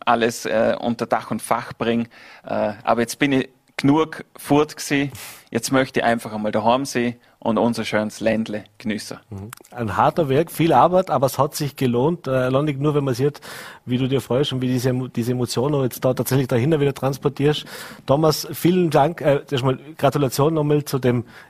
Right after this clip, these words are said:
Speaker 2: Erfolg. Es ist ein Erfolg, auch wenn's am Ende nicht für eine Medaille gereicht hat, aber Lonnig dabei zu sein, ist schon Wahnsinn. Und, äh, ja, das Spiel zu gewinnen war natürlich auch nochmal ein Highlight.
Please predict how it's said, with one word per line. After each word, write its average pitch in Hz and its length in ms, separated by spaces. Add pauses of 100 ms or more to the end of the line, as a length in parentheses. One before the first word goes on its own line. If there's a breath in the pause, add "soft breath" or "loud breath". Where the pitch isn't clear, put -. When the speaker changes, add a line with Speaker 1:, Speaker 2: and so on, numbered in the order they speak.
Speaker 2:
Erfolg. 131 460
Es 127 120
ist 151 140
ein 160 60
Erfolg, 151 380
auch 120 80
wenn's 131 280 (280 loud breath)
am 117 80
Ende 135 220
nicht 147 180
für 131 80
eine 117 80
Medaille 113 400
gereicht 147 400
hat, 147 160
aber 117 140
Lonnig 127 240
dabei 120 280
zu 143 140
sein, 123 240
ist 120 100
schon 120 220
Wahnsinn. 127 440
Und, 110 280
äh, 110 160 (220 loud breath)
ja, 123 260 (160)
das 113 160
Spiel 139 200
zu 139 120
gewinnen 127 340
war 110 120
natürlich 113 340
auch 131 80
nochmal 104 320 (300 loud breath)
ein 98 180
Highlight. 117 480